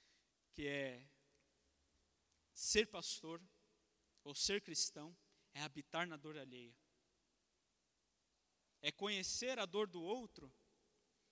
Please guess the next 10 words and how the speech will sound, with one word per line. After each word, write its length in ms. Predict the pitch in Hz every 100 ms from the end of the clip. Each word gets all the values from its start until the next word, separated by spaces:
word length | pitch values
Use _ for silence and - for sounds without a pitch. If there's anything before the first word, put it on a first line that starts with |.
| _
e 80 | -
saber 480 | 147 202 180 165 151
que 100 | -
eu 60 | 160
posso 520 | - - 208 208 -
habitar 480 | 175 170 - 190 175
na 120 | 156
dor 280 | 139 180 240
do 140 | 254
outro, 460 | 202 160 185 -